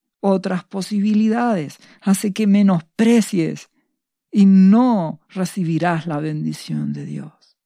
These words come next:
Por eso, la solución que Dios da es sencilla. Sé humilde. En Juan siete veinticuatro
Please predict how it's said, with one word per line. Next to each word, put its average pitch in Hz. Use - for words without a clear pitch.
Por 226
eso, 190
la 190
solución 208
que 156
Dios 147
da 156
es 208
sencilla. 208
Sé 190
humilde. 233
En 196
Juan 214
siete 220
veinticuatro 202